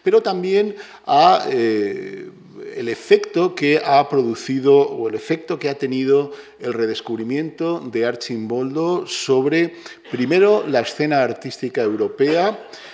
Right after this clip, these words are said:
y después, me atrevería a decir, sobre, mm, la cultura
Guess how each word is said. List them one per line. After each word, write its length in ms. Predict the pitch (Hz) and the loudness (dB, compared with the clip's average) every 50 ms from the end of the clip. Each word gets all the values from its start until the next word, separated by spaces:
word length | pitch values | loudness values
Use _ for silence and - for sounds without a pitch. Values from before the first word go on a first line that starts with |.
| - - - - | -20 -20 -18 -6
y 280 | - 170 190 226 220 - | -2 0 0 0 0 0
después, 580 | 131 127 117 - - - 143 156 180 170 147 | 0 0 0 0 0 0 2 2 2 2 2
me 80 | 156 135 | -2 -2
atrevería 580 | - 131 110 110 110 117 127 143 147 147 143 - - | 0 0 2 2 2 2 4 4 6 6 4 2 2
a 200 | 135 127 135 135 | 0 0 2 2
decir, 540 | 127 117 110 - - 135 131 143 147 143 135 | 2 0 -2 -4 -4 -2 -2 0 0 -2 -4
sobre, 720 | - - - - 127 127 127 131 131 147 156 165 160 - - - - - - _ _ | -4 -6 0 2 4 6 6 6 6 6 4 2 0 -6 -12 -18 -20 -20 -20 _ _
mm, 200 | - 151 135 123 123 - - | -8 -6 -4 -4 -4 -4 -4
la 160 | 123 120 113 | -4 -2 -2
cultura 640 | - - 110 107 104 - 151 156 160 160 165 156 - | -4 -4 -8 -10 -8 -6 -2 2 4 4 4 4 2